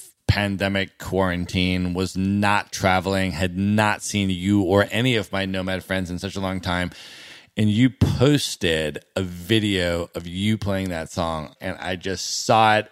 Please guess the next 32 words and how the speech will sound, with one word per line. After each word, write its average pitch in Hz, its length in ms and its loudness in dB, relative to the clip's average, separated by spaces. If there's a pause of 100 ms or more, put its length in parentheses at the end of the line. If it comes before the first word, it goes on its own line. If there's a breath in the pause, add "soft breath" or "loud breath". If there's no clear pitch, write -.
And 92 180 -2
I 80 140 -4
saw 90 240 -2
you, 110 520 4
who, 110 100 6
of 95 100 0
course, 98 240 2
I 87 80 0
missed 95 320 0
you 95 80 -2
very 95 200 0
much. 92 340 -2
But 87 180 -4
then 107 240 2
I 92 200 -2
heard 101 260 -2
the 95 100 -4
song 92 460 -2
and 95 180 -4
then 90 140 -4
the 87 100 -6
lyrics 95 560 -2
and 90 160 -8
the 87 60 -6
themes 98 420 -2
in 90 100 -4
that 85 200 -8
song. 87 340 -4
And 82 100 -10
it 80 120 -16
just, - 320 -8
like, 90 260 -10